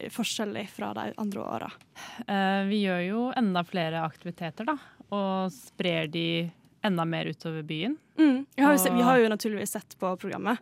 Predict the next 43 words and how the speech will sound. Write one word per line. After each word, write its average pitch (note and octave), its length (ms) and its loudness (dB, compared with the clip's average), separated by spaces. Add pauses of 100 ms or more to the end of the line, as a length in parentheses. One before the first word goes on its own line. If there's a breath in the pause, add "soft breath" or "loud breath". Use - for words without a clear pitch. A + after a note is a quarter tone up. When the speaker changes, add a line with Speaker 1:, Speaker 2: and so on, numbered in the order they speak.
Speaker 2:
Ja, A3+ 220 2
Speaker 1:
Det A#3+ 120 6
er - 40 4
Speaker 2:
så A#3 80 6
bra. G#3+ 80 6
Speaker 1:
ganske, B3 280 4
eh, C4+ 760 6
stappa - 380 -2
program, E4 380 6
altså, D4+ 340 4
med C#4 140 8
mye C4+ 200 4
mat, A3+ 300 6
Speaker 2:
Mm. A#3+ 140 6
Speaker 1:
kinoer A3 680 4
og A3+ 260 4
alle G#3 120 2
matløypene A3+ 680 2
som G#3 160 -6
foregår. G#3+ 640 2
Speaker 2:
Ja. A3+ 160 0 (300 loud breath)
Speaker 1:
Og A#3+ 120 2 (120)
også A#3 460 4
har A3+ 140 4
jo A3+ 60 4
dere G#3+ 120 -2 (140)
en A3 80 0
del G#3+ 160 2
samarbeidspartnere, A#3+ 1000 0 (680 soft breath)
eh, C4 60 2 (240)
har C4 100 4
vi C4 100 2
sett, E4 200 -2
så - 180 4
der B3+ 120 6
er C4+ 180 6
jo G#3+ 420 2 (120)
litt A#3+ 260 -2
av G#3 80 0
hvert - 240 -2
som A#3+ 140 -2
skjer, - 240 2
egentlig. D4+ 360 -2